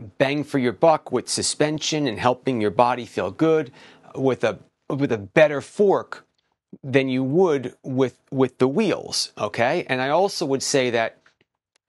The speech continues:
upgrading your fork on a modest, maybe aluminum frame bike makes a bit more sense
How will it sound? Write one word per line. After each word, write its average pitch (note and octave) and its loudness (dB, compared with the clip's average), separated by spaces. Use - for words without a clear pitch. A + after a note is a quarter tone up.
upgrading F3+ 2
your C#3+ 0
fork - -2
on B2 0
a A#2 -2
modest, C#3+ -2
maybe C3 0
aluminum C3 0
frame A#2+ -4
bike B2+ -2
makes C3+ 0
a B2+ 0
bit D3+ 0
more C#3+ -2
sense A#2 -4